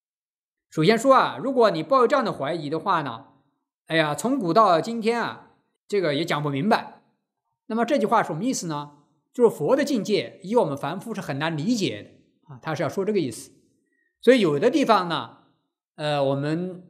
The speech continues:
尽量去理解。那不能理解的怎么办呢？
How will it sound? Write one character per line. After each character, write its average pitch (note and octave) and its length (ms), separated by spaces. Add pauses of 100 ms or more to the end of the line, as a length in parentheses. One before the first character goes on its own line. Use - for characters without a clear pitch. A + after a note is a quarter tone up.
(120)
尽 A3 160
量 F3 160
去 E3 120
理 D3 220
解。 C#3 300 (420)
那 G#3+ 140
不 G#3+ 120
能 D#4+ 160
理 B3+ 140
解 F#3 120
的 F3 100
怎 D3+ 100
么 C#3+ 80
办 F#3 240
呢？ B2 240